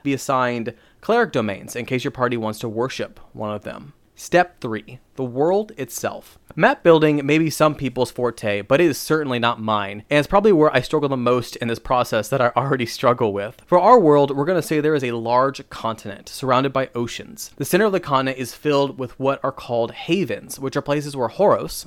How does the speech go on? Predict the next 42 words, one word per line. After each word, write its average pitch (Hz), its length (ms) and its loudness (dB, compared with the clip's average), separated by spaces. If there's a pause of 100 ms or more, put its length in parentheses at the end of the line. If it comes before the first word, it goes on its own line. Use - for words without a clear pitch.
our 113 440 4 (120)
primordial 131 560 0
of 120 140 -2
rejuvenation, 113 880 -2
has 151 160 2
imbued 165 560 -2
their 156 140 -2
power, 120 440 0
creating 131 360 -2
paradises 143 600 0
for 120 160 -8
sentient 120 420 -8
life 104 260 -6
to 113 80 -12
thrive 117 380 -2
in. - 220 -18 (100)
In 196 160 2
here 170 340 4
is 135 140 -6
where 135 120 0
we'll 127 100 0
find 127 320 2
most 123 180 2
of - 60 -2
our 139 60 2
major 117 320 -2
cities 107 500 -6
and 110 160 -6
powerful 104 460 -4
nations. 120 720 -8
Along 165 220 4
the 151 140 2
outskirts 143 480 0
of 120 100 -10
the 120 60 -6
continent 117 540 -6
are 123 80 2
what 127 160 4
are 139 80 0
called 113 480 -2
the 127 120 0
wastes, 131 640 -2